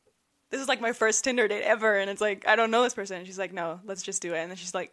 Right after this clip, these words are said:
"I'm so down." And then Dylan's like, "Okay, perfect." The next day, which is the date, I'm, like, shitting bricks. I'm like, "Fuck no. Like, this is not for me." Uh,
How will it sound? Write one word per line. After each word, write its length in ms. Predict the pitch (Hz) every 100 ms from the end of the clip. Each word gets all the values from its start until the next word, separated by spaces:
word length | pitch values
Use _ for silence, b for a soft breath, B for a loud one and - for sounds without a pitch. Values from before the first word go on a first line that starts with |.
| -
"I'm 120 | 202
so 180 | 196 185
down." 300 | 165 - -
And 140 | - 196
then 180 | 196 196
Dylan's 280 | 190 190
like, 120 | 180 175
"Okay, 180 | 190
perfect." 420 | 180 196 - - _ -
The 80 | 208
next 320 | 196 220 -
day, 460 | 208 190 175 160 190 -
which 160 | 196
is 100 | 208
the 80 | 190
date, 340 | 196 185 175 165
I'm, 160 | 190 190
like, 240 | 180 - - -
shitting 460 | - - 247 240 190
bricks. 420 | 180 175 175 -
I'm 120 | -
like, 220 | 220 240 -
"Fuck 200 | 202 180
no. 200 | 190 175
Like, 140 | 190
this 140 | 208
is 80 | 247
not 220 | 226 185 -
for 140 | 202
me." 300 | 180 170 175 B B B B _ -
Uh, 340 | 202 196 185